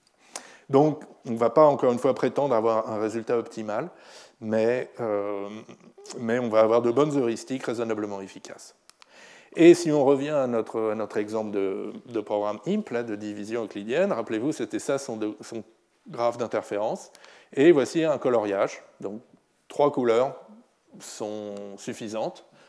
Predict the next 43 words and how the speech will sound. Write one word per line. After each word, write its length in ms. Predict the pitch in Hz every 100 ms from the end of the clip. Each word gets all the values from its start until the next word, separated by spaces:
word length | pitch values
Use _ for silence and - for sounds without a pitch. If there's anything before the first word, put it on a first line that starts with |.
| _
Trois 140 | - 120
couleurs 260 | 139 139
sont 140 | 135 120
nécessaires, 560 | 113 - 104 113 120
puisqu'on 300 | 139 - -
a 60 | 101
cette 240 | - 107
clique 340 | - 113 117 117
avec, 240 | 107 - -
euh, 80 | 107
trois 220 | 104 - 101
nœuds 220 | 104 113
ici. 340 | 104 - 165 - _ - - - - - - _ - -
Et, 800 | 135 139 139 156 151 135 139 143
et, 80 | 143
euh, 380 | 120 117 117 120
et 120 | 117
si 160 | 113 131
maintenant 240 | 127 151
on 160 | 131 123
réécrit 340 | 156 175 165
le 60 | 147
programme 320 | 123 120 143
avec 180 | 117 110
les 60 |
couleurs, 440 | 107 107 107 165 185 -
d'accord, 400 | 117 110 131 120
on 100 | 113
voit 320 | 117 120 151
que 380 | - 117 131 139
donc, 180 | 110 107
A 160 | 139 135
et 360 | 131 113 110 120
R 160 | 147
sont 160 | - 107
toutes 200 | 107 117
les 100 | 110
deux 160 | 110 120
placées 320 | 110 - 127
dans 100 | 113
la 100 | 107
variable 460 | 107 107 117 107
jaune. 320 | 101 101 135